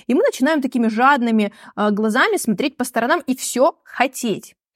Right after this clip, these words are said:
И мы начинаем и туда, и туда, в разные, да, какие-то сферы, а, идти, и чувствуем,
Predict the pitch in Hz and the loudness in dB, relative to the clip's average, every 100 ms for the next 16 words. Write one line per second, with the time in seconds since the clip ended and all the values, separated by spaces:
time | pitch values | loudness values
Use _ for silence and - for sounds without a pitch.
0 | _ _ - 254 392 392 349 359 - 320 | _ _ -2 2 2 2 2 0 0 0
1 | 359 247 226 - 247 330 254 240 220 285 | 0 0 -2 -2 -4 -2 2 2 2 0
2 | 320 262 208 277 330 - - 226 277 277 | 0 -2 0 0 -2 -10 -16 -10 -6 -4
3 | - - 302 240 202 _ - - 214 214 | -4 -2 0 0 -2 _ -14 -4 -2 0
4 | 214 214 214 214 - 233 - 359 - _ | 0 2 0 0 0 0 2 2 2 _
5 | _ _ _ _ _ _ _ - 247 - | _ _ _ _ _ _ _ -4 -4 0
6 | 285 349 - 440 | 0 0 -2 -6